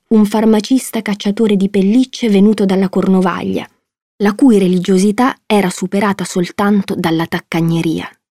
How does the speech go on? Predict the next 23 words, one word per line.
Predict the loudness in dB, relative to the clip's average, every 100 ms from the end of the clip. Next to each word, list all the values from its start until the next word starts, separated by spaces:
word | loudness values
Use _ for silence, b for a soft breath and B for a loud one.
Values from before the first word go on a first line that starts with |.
| _ _ _ _ _ _ 2
In | 4
Inghilterra | 6 2 -2 -4 -4 -2 -4 -6 _
a | -6
Simon | -4 -2 0 2 2 4
non | 4 4
era | 2
piaciuta | 0 -2 -2 -4 -2
la | -4
persecuzione | -4 -8 -6 -4 -6 -2 2 4
nei | 2
confronti | 2 0 2 2 2 2
di | 0
quelli | 0 2 2 0
che | -2
si | -4 -2
dicevano | -2 0 0 0 0
metodisti | 4 4 4 0 0 -2 -4 -8 -4
per | 0
mano | 2 2 2
dei | 0
confratelli | 0 0 0 0 0 2 0
più | 0
liberali | 0 0 0 -2 -4 -6